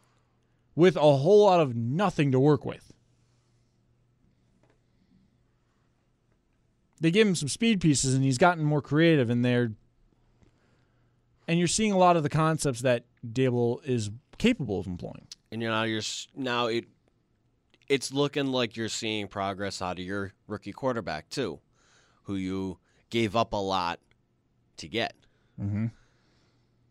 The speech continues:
Speaker 1: Yeah, that's another big thing about this is that you gave up a lot to get there. And you want him to be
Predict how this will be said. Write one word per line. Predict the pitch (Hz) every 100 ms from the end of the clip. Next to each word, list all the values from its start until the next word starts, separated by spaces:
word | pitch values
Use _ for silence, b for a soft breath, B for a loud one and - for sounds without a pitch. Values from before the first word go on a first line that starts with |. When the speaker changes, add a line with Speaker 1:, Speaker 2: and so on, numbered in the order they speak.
| _ _ _ _ _ _ _ _ _ -
Speaker 1:
Yeah, | 123 123 _ _
that's | 131 110 117
another | 113 107
big | 101 98
thing | 110 104
about | 95 92
this | - 92
is | 90
that | 92 87 _ _ _ _ _ _ _ _ _ _ -
you | 120
gave | 131 117
up | 117
a |
lot | 110 110 113
to |
get | 104 95
there. | 87 - _ _ _ _ _ _ _ _ _ _ _ _ _ _ _ _ _ _ _ _ _ _ _ _ _ _ _ _ _ -
And | 110 104 101
you | 101 110
want | 107 113 107
him | 107 104
to | 113
be | 98 110 95 -